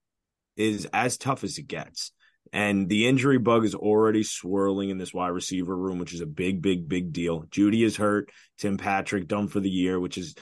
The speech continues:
not nothing. Tim Patrick is a, is a very good contributor and would have been a very solid, uh, wide receiver three for them. Obviously, Marvin Mims comes into the role now.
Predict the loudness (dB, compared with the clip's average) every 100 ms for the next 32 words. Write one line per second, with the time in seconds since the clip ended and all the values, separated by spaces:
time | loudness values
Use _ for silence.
0 | -20 -6 0 0 0 -4 -4 -8 -12 _
1 | _ _ -6 -4 -2 -2 -4 -6 -6 -4
2 | -4 -4 -6 -8 -6 -4 -4 -6 -8 -8
3 | -6 -4 -4 -6 -8 _ _ _ -8 -6
4 | -6 -6 -2 2 2 2 -2 -2 -2 0
5 | -2 0 2 2 -2 -6 -6 -6 -2 -2
6 | -2 -4 -6 -6 -4 -4 -2 -2 0 0
7 | -2 -2 0 2 2 0 0 -2 -4 -4
8 | -4 -4 -4 -4 -2 2 0 0 -4